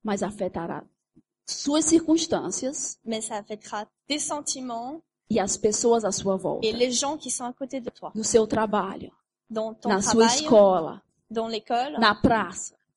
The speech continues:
Speaker 2: euh, sur la place,
Speaker 1: no supermercado.
Speaker 2: dans le supermarché.
Speaker 1: Você vai andar mais erguido.
Speaker 2: Tu vas marcher plus, euh,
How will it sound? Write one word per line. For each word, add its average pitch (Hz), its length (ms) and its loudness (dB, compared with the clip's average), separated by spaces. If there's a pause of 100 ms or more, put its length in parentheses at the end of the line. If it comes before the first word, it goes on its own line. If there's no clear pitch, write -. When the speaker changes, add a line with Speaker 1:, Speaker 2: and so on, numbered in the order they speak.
(220)
Speaker 2:
euh, 214 680 -4 (640)
sur - 200 -8
la 202 140 -2
place, 277 320 -4
Speaker 1:
no 233 100 2
supermercado. 233 1040 2 (200)
Speaker 2:
dans 226 200 -8
le 220 60 -8
supermarché. 233 760 -8
Speaker 1:
Você 269 140 6
vai 262 160 6
andar 285 320 6
mais 285 360 6
erguido. 233 720 2
Speaker 2:
Tu 262 160 -4
vas 233 400 4
marcher 254 380 0
plus, 262 420 -2
euh, 208 480 -2